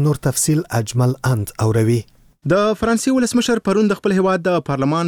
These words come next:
Speaker 2: په دواړو مجلسونو کې وینا وکړه. وی ویل، سوریې کې د جګړې لپاره یو خو لوی ائتلاف ته اړتیا ده. نوموړي ویل، دا به د امریکا له ولسمشر باراک اوباما او د روسیې له ولسمشر ولادیمیر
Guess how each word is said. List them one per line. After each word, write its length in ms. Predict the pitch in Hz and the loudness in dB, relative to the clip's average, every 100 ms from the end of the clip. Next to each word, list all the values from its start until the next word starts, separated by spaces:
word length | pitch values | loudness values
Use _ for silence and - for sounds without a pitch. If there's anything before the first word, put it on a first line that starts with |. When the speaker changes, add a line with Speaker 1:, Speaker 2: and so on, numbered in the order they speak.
| 147 | -2
Speaker 2:
په 120 | 131 | -4
دواړو 320 | 117 143 175 165 | 0 0 2 0
مجلسونو 420 | 139 147 - 147 | 0 -2 -2 -2
کې 160 | 139 135 | 0 0
وینا 240 | 123 127 | 2 2
وکړه. 400 | 131 127 131 117 | 0 -2 -2 0
وی 100 | 120 139 | 0 2
ویل، 180 | 131 127 | 2 0
سوریې 320 | - 107 120 139 | -4 -2 0 0
کې 60 | - 123 | -2 -2
د 80 | 101 | -2
جګړې 240 | 101 135 - | 0 0 0
لپاره 280 | - 127 113 104 127 | -2 -2 -2 0 0
یو 80 | 175 170 | 0 -2
خو 140 | - 110 | -2 0
لوی 140 | 131 104 | 0 0
ائتلاف 340 | 92 101 101 - | -4 -6 -6 -4
ته 80 | 139 | -4
اړتیا 260 | 127 101 85 | -4 -6 -10
ده. 60 | - - - 110 | -14 -20 -4 0
نوموړي 300 | 113 120 135 143 | 2 2 2 2
ویل، 160 | 143 - - - - 147 | 0 -4 -16 -12 -4 0
دا 40 | 147 | 0
به 80 | 147 | 0
د 60 | |
امریکا 280 | 147 135 151 143 | -2 -2 0 0
له 60 | |
ولسمشر 480 | 135 - 147 147 131 | 0 -2 -2 0 0
باراک 240 | 127 117 113 | -2 -2 -2
اوباما 300 | 131 160 190 | 0 0 0
او 60 | 165 | 2
د 100 | 135 | 0
روسیې 320 | - 147 139 | 0 0 2
له 40 | 113 | 0
ولسمشر 500 | 104 - 127 135 120 | -2 -2 -2 -2 -2
ولادیمیر 420 | 110 113 107 101 | -2 -2 -2 -4